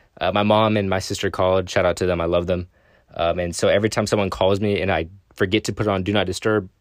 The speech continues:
the entire thing will just cut off. But I don't really care. I'll just go back in and start it again. I don't try to, like, chop it up and edit it all smooth or whatever. I don't care. This is just raw. That's how we do it on this podcast.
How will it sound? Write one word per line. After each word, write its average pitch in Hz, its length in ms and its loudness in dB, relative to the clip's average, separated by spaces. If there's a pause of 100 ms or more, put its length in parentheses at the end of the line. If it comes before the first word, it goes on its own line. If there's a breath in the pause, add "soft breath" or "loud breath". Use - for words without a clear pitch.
the 95 140 -2
entire 92 340 2
thing 85 200 -4
will 82 80 -2
just 80 140 -10
cut 80 120 -4
off. 76 240 -2
But 87 240 -4 (320)
I 92 60 2
don't 92 80 0
really 85 100 0
care. 87 160 0
I'll 87 80 2
just 90 140 -4
go 90 80 0
back 85 200 0
in 85 100 -4
and 82 60 -6
start 82 200 -2
it 78 60 -6
again. 80 200 -6
I 80 60 -4
don't 82 140 -4
try 85 120 -6
to, 82 80 -2
like, 78 220 -6 (200 loud breath)
chop 117 360 0
it 104 40 0
up 98 140 0
and 101 80 -2
edit 95 220 -2
it 95 60 -2
all 87 120 2
smooth 98 340 -2
or 92 40 -2
whatever. 90 240 0
I 92 60 2
don't 76 120 -4
care. 82 220 -6
This - 320 -12
is 110 80 -2
just 101 180 -6
raw. 98 220 2
That's 98 140 0
how 104 100 0
we 95 100 0
do 95 60 -2
it 92 80 -2
on 90 80 -4
this 92 100 -6
podcast. 85 460 -4